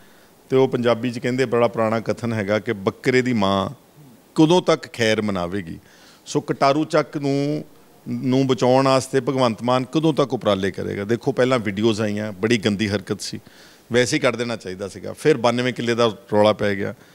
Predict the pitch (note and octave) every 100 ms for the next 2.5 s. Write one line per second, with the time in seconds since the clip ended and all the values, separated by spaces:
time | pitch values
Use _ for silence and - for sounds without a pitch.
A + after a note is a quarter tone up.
0 | _ - C3+ A#2 A#2 B2+ C3 B2+ A#2+ A#2+
1 | B2 A#2+ A#2 - A#2+ A2 A2+ A#2 A#2 A2
2 | G#2 G#2 G#2+ G#2